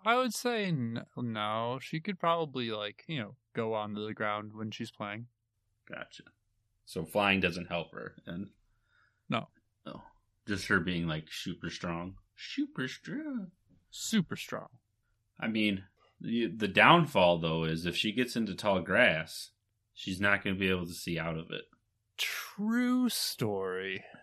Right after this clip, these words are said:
Speaker 2: <laughs>
Speaker 1: But I think, again, the super strength
Speaker 2: No, it
Speaker 1: gets
Speaker 2: doesn't
Speaker 1: pretty
Speaker 2: matter.
Speaker 1: much out of, out of anywhere.
Speaker 2: Probably just, like, chop it down with the karate
Speaker 1: Chop
Speaker 2: chop.
Speaker 1: down trees, yeah.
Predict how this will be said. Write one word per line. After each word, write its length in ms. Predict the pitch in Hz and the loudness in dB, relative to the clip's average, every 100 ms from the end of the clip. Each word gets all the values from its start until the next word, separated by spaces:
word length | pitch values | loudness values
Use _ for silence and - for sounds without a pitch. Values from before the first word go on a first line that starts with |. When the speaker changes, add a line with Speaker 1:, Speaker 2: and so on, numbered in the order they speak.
| - | -16
Speaker 2:
<laughs> 80 | - - - - | -16 -14 -18 -2
Speaker 1:
But 160 | 135 135 | 4 6
I 100 | 147 | 4
think, 220 | 180 170 | 2 2
again, 300 | 147 143 131 | 6 6 4
the 60 | 113 | 0
super 300 | - 117 104 | -2 -2 -4
strength 480 | - 95 87 - - - _ _ | -4 -6 -6 -16 -20 -20 _ _
Speaker 2:
No, 300 | - 85 - - | -10 -8 -8 -10
it 60 | |
Speaker 1:
gets 200 | - 165 | 0 2
Speaker 2:
doesn't 100 | 85 | 2
Speaker 1:
pretty 140 | 82 85 | 0 0
Speaker 2:
matter. 80 | 104 | -2
Speaker 1:
much 100 | 104 | -2
out 160 | 95 | -2
of, 140 | 95 - - | -2 -4 0
out 220 | 123 110 | 4 4
of 80 | 104 | 2
anywhere. 440 | 101 101 101 107 - _ - | -2 -4 -4 -6 -8 _ 2
Speaker 2:
Probably 260 | - 131 | 6 8
just, 240 | 120 95 - | 6 0 -2
like, 160 | 78 | -6
chop 260 | - 92 - | 0 0 0
it 80 | 80 | -6
down 340 | 76 78 78 | -6 -6 -8
with 140 | 78 - | -10 -10
the 80 | |
karate 400 | 80 - - 85 | -12 -12 -8 -6
Speaker 1:
Chop 240 | 80 180 175 | 6 8 8
Speaker 2:
chop. 40 | |
Speaker 1:
down 220 | 156 135 107 | 6 4 2
trees, 420 | - 113 95 - | -2 -2 -2 -2
yeah. 300 | 110 104 | 0 0